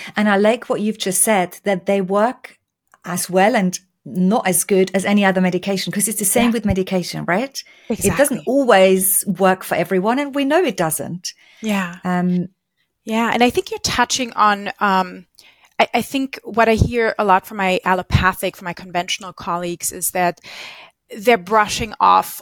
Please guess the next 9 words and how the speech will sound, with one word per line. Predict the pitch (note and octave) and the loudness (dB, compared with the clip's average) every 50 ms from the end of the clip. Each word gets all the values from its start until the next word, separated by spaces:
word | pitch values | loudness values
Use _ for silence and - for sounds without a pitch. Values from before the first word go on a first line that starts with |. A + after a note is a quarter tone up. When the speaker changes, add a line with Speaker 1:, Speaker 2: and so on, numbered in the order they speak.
| - - | -6 0
Speaker 2:
all | G#3+ G3+ G#3 G3+ G3+ G3+ - | 4 6 6 8 6 6 4
of | - F#3 - - | 0 -4 -10 -8
con-, | - G#3 F#3+ - - _ - | -8 -10 -10 -10 -14 _ -8
complementary | - G3+ - - G#3 F#3 F#3 F#3 F#3 F#3 F3 F3 | -6 -6 -6 -4 -4 -6 -6 -6 -4 -6 -6 -6
and | E3+ F3 F3+ | -6 -10 -14
integrative, | - G3+ E3 F3 E3+ F#3 F3+ - - _ _ - | -14 -6 -2 -2 -2 -2 -2 -6 -8 _ _ -8
integrative | G3+ F#3+ - G3 - F#3 F3+ F3 F#3+ - | -8 -6 -6 -6 -4 -2 -2 -2 -4 -8
modalities | F#3 F3 E3+ F#3+ G#3+ A#3+ B3 A#3 F#3+ F3+ F3 - - - | -8 -2 2 2 4 4 4 2 0 -2 -4 -6 -6 -2
as, | - F#3+ F3+ F3+ F3+ F3+ E3+ - - - | 0 2 4 4 4 2 -2 -6 -8 -10